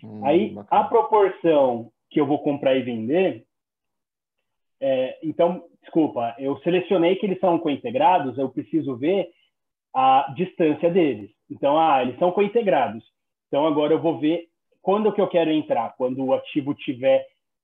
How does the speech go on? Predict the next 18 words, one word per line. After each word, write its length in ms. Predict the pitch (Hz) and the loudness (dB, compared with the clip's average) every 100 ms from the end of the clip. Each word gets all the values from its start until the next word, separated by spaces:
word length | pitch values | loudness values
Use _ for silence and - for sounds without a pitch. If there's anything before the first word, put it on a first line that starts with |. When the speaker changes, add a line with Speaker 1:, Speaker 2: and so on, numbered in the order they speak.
| _ | _
Speaker 2:
duas, 720 | _ 123 123 143 202 208 139 101 _ _ _ _ _ | _ -20 -8 -4 0 2 0 -4 _ _ _ _ _
dois 240 | 147 185 | 0 2
desvios 340 | 165 135 160 175 | 2 0 0 0
padrões 580 | - 131 143 160 156 - _ | -2 -2 -2 0 0 -4 _
ou 160 | 165 170 | -2 0
mais 380 | 160 175 143 104 _ _ | 0 0 -2 -8 _ _
de 460 | 117 131 123 127 - _ _ | -12 -8 -6 -6 -10 _ _
distância, 760 | 117 117 - 175 160 120 107 - _ _ _ | -20 -8 0 0 0 -8 -16 -18 _ _ _
porque 220 | 127 120 | -10 -6
aí 140 | 123 131 | -4 -2
eu 140 | 143 | -2
acredito 400 | 147 156 147 - | -2 -6 -10 -6
que 60 | 175 | -4
ele 100 | 165 | 0
vai 140 | 170 | 0
retornar 420 | 175 180 175 180 | -2 -2 0 0
pra 140 | 180 220 | 0 -2
média. 500 | 185 127 113 117 | -2 -4 -8 -16